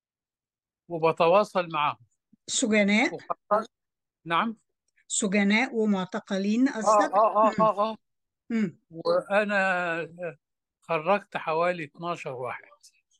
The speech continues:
Speaker 2: مهم.
Speaker 1: فما أقدرش أسيب الناس دي إن ما حدش يسأل فيهم،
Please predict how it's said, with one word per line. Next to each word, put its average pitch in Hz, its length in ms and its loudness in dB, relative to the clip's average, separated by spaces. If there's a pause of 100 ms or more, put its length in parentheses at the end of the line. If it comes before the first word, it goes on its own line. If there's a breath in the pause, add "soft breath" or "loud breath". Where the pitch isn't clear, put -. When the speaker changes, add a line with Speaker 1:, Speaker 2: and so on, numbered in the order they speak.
(100)
Speaker 2:
مهم. 196 340 -2 (480)
Speaker 1:
فما 170 140 2
أقدرش 226 360 0
أسيب 220 280 -4
الناس 196 340 -6
دي 208 300 -8 (1000)
إن 156 140 -4
ما 147 180 -4
حدش 185 220 -2
يسأل 170 340 -6
فيهم، 202 420 -4